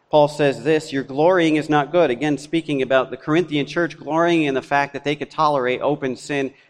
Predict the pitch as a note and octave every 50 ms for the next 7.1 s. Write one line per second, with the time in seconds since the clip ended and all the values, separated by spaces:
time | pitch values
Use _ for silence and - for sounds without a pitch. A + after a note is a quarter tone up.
0 | _ - B2+ B2 A#2+ - - - G#3 G3 F3+ C#3 C3+ A#2+ - C#3+ C#3+ C3+ C3 -
1 | B2+ C3 C#3+ D3+ D3+ D3 A#2+ G#2+ B2 B2+ A#2+ B2 B2+ A#2+ C3 A#2+ A2+ C#3+ C#3+ D3
2 | D3 D3 - A2 G#2 G2+ A2 A2 - C#3+ D#3+ D#3+ - D3 C3+ A#2+ G#2 B2 A#2+ B2+
3 | B2+ - - A#2 G#2+ G#2 A2 G#2+ _ _ _ _ _ - A#2 A2+ G#2+ A2+ A#2+ A#2
4 | A#2 A2+ A#2 A2+ B2 C3+ C#3 C3+ C3 B2 C3+ C#3+ C#3+ D3 C#3+ C3 B2 A#2+ A#2+ A2+
5 | G2+ A#2 A#2+ C3+ D3+ C#3 A#2+ A2 G#2+ G#2 G2+ G#2+ G2 G#2 A#2+ C3 - _ _ _
6 | _ _ _ _ _ _ _ _ - - A#2+ A#2+ A#2 A#2 A2+ A2+ A2+ A2 G2+ -
7 | -